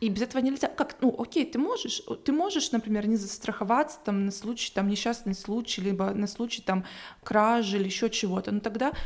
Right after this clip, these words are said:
ты эти свободные деньги потратишь на норковую шубу. А когда у тебя тут ш-, норковую шубу вот, э,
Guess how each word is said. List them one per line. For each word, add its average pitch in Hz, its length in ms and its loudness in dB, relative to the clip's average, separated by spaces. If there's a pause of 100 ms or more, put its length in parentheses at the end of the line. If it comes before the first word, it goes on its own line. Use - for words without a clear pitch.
(140)
ты 277 60 2
эти 285 140 2
свободные 254 520 2
деньги 247 260 4
потратишь - 540 -2
на 202 60 2
норковую 202 540 0
шубу. 185 600 -2 (180)
А - 60 2
когда 202 220 2
у - 40 2
тебя 240 220 0
тут 196 160 -4 (100)
ш-, - 160 -12
норковую 220 460 -2
шубу 226 380 -2
вот, 185 280 -4 (360)
э, - 120 -6